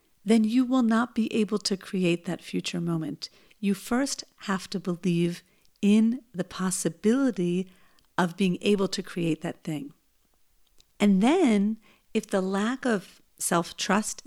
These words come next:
still exists, perhaps consider asking yourself, instead of, "Am I making the right decision?" ask yourself, "Can I effectively cope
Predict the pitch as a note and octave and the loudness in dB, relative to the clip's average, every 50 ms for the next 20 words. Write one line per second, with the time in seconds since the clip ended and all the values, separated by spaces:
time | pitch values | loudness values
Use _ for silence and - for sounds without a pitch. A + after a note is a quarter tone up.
0 | - - - - - - B3 G#3 G#3 G#3 G3 - - D#3+ F3 F#3+ C4+ D#4+ - - | -16 -14 -10 -10 -8 -2 0 0 0 0 -2 -2 -4 -4 -2 -2 -2 -4 -6 -12
1 | - - _ _ _ _ _ _ _ _ _ _ _ _ _ _ _ _ - G#3 | -16 -20 _ _ _ _ _ _ _ _ _ _ _ _ _ _ _ _ -4 -4
2 | F#3 A3+ C4+ D4+ D4+ - - - E4 D4+ - - - B3 A#3 A#3 - - _ - | -2 0 -2 -2 -2 -6 -6 -2 -2 -2 -2 0 -2 0 0 0 -2 -4 _ -2
3 | G#3+ A#3 A3+ - - - A#3 G#3+ G3 E3 C#3+ - - D3+ D3 D#3 G#3 G#3+ - - | 0 0 -2 -2 0 0 2 2 0 -2 -4 -6 -6 -6 -6 -6 -6 -8 -8 -16
4 | _ _ _ _ - _ G#3 F#3 - - C4 C4 C4 B3+ A#3 G#3 G3 - - - | _ _ _ _ -2 _ 0 0 2 0 0 2 4 4 4 2 0 -2 -4 -2
5 | A3 G#3+ A3 A3 G#3 G#3+ A3 - - A3 G3+ G3 F#3+ G3 F#3+ G3 - F#3 - - | 0 2 2 2 2 0 -2 -2 -2 -2 -2 0 -2 -2 -4 -4 -6 -10 -6 -4
6 | D4 D4+ C#4 - A3+ G3 F3+ F#3 - - A3+ C4+ D4 - - - C#4 A#3+ - - | -2 -2 -2 0 0 0 0 -2 -2 -2 -2 0 0 -2 -4 -4 -6 -6 -4 -2
7 | - G3 F#3+ F#3+ - - _ _ _ _ _ _ _ _ _ _ _ _ - - | -2 -2 -2 -4 -6 -12 _ _ _ _ _ _ _ _ _ _ _ _ -4 -2
8 | C4 D#4 F#4 G4+ F#4+ F4 D4 D4 - _ _ _ G#3 F#3 - - - A#3 A3+ - | -2 -2 0 -2 -2 -2 -2 -4 -6 _ _ _ -10 -10 -8 -6 -4 -4 -4 -2
9 | - B3 A3 F#3+ G3 F#3 F3+ F3 F3 F3+ - _ _ _ _ _ - - - - | -4 -6 -6 -4 -4 -4 -2 -2 -4 -6 -8 _ _ _ _ _ -10 -10 -2 0
10 | C4+ B3+ F3+ - - - | 2 2 2 0 -2 -10